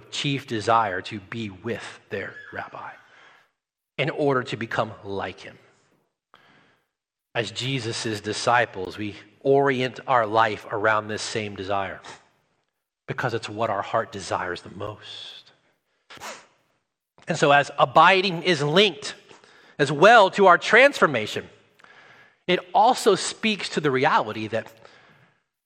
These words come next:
man, our hearts have also been deformed, distorted, impact in, impacted in ways that are not shaping us towards the likeness of Christ.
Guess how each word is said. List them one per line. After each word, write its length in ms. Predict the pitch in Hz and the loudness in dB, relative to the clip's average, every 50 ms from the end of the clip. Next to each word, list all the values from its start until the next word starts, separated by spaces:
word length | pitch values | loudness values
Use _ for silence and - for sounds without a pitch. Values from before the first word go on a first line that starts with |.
| _ _ | _ _
man, 120 | - 131 113 | -12 -8 -2
our 160 | - 139 135 | 0 0 0
hearts 360 | - - - 165 151 131 - | 0 0 0 -2 -2 0 -4
have 160 | 135 113 - | -10 -4 -2
also 380 | 139 147 151 - - 120 104 101 | -2 -2 -2 -4 -6 -8 -8 -8
been 260 | 101 - 113 110 107 - - - - - - - - _ _ _ _ _ _ _ _ _ _ _ _ _ _ _ _ _ _ _ _ _ _ _ _ _ _ _ | -6 -6 -6 -6 -6 -10 -16 -20 -20 -20 -20 -20 -20 _ _ _ _ _ _ _ _ _ _ _ _ _ _ _ _ _ _ _ _ _ _ _ _ _ _ _
deformed, 600 | - 156 156 - - - 71 - - - - - - _ _ _ _ _ _ _ _ _ _ _ _ _ _ _ _ _ _ _ - - - - _ _ _ _ _ _ 110 110 | -8 -8 -6 -8 -10 -14 -16 -16 -16 -20 -20 -20 -20 _ _ _ _ _ _ _ _ _ _ _ _ _ _ _ _ _ _ _ -20 -20 -20 -20 _ _ _ _ _ _ -16 -6
distorted, 760 | 104 139 131 - - - - - - 101 87 87 87 90 - - - - - - _ _ _ _ _ _ _ _ _ _ _ _ _ _ _ _ _ _ _ _ _ | -4 -4 -2 -2 -4 -6 -8 -8 -10 -12 -12 -12 -16 -18 -20 -20 -20 -20 -20 -20 _ _ _ _ _ _ _ _ _ _ _ _ _ _ _ _ _ _ _ _ _
impact 680 | 165 170 165 160 - - - 135 131 131 - - - 156 | -2 -2 -2 -2 0 2 4 4 4 2 0 -6 -10 -8
in, 180 | 135 131 143 - 131 | -8 -8 -8 -2 0
impacted 520 | 160 165 160 156 - 151 143 - 151 135 | 0 0 0 0 -2 -2 -2 0 0 -2
in 140 | 120 120 120 | -2 -2 -2
ways 340 | 127 131 135 135 131 120 - | 0 0 2 2 0 0 -2
that 80 | 139 117 | -2 -4
are 80 | 123 | 0
not 180 | 135 147 143 - | 0 0 -2 -2
shaping 520 | - - - 147 147 147 147 135 131 127 | -4 -2 0 0 -2 -2 -2 -4 -4 -4
us 100 | 120 - | -4 -6
towards 360 | - - 131 123 120 117 107 | -6 -8 -6 -6 -6 -4 -4
the 60 | 120 107 | -4 -2
likeness 380 | 104 104 104 104 104 98 - | -2 -2 -4 -6 -12 -14 -16
of 80 | - - | -16 -16
Christ. 520 | - - 139 143 - - - - - - | -16 -16 -16 -16 -16 -16 -18 -18 -18 -20